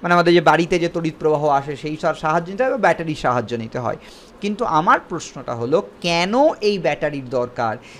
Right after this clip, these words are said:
সাধারণ তার দিয়ে দুটো light জুড়ে দিলে কেন লাইটটা জ্বলে না বা লাইটের মাথা দুটোকে join করে দিলে লাইটটা জ্বলে না? কারণ প্রত্যেকটি পদার্থের মধ্যেই অসংখ্য তড়িতাধান রয়েছে, তাহলে তারা কেন গতিশীল হয় না? আমরা সেই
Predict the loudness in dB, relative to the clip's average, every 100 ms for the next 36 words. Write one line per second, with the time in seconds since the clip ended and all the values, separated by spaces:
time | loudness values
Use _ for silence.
0 | -16 -6 2 4 6 4 4 2 0 2
1 | 6 8 6 4 -2 -2 -2 0 2 2
2 | 0 -4 -4 -4 -2 -4 -4 -6 -6 -6
3 | -6 -6 -4 -4 -2 -2 -2 -6 -12 -4
4 | 0 0 -2 -6 -6 -6 -6 -6 -6 -6
5 | -6 -6 -6 -6 -8 -6 -6 -6 -6 -12
6 | -12 -10 -8 -8 -6 -6 -8 -8 -6 -6
7 | -6 -8 -2 -2 -2 -2 -4 -4 -10 -4
8 | -4 -4 -10 -20 -12 -4 -2 2 0 0
9 | -4 -2 0 -2 -2 -2 0 -2 0 0
10 | 0 -4 -6 -8 -18 -4 -2 0 0 0
11 | 2 2 0 -4 -4 -4 -4 -6 -6 -8
12 | -8 -8 -4 -4 -4 -2 2 2 2 -4
13 | -12 -8 -4 0 4 4 4